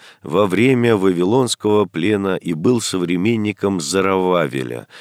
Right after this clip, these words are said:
и пророка Агея. Захария начал пророческое служение в Халдее,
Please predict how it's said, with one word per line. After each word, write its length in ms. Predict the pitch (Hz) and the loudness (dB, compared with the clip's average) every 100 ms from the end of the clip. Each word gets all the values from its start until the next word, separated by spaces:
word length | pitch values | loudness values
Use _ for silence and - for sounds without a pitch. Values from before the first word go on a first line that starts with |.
| - | -10
и 240 | - 98 | -2 -2
пророка 720 | - 80 80 76 95 - 85 - | -2 -4 -2 0 -2 -2 -6 -4
Агея. 560 | 82 71 69 65 57 57 _ _ - - - | -8 -8 -8 -8 -8 -14 _ _ -20 -20 -20
Захария 680 | - 82 - 120 120 110 107 - - - | -6 -4 0 0 2 0 0 -6 -20 -6
начал 440 | 85 113 - 101 | -2 0 0 -2
пророческое 840 | - 95 98 113 - 92 - 90 87 | 0 0 2 2 0 -2 0 -2 -2
служение 760 | - 85 76 101 101 98 98 | -2 -4 -2 -2 0 0 -2
в 60 | - | -2
Халдее, 760 | - 98 95 80 78 67 64 | -4 -2 -2 -6 -4 -4 -8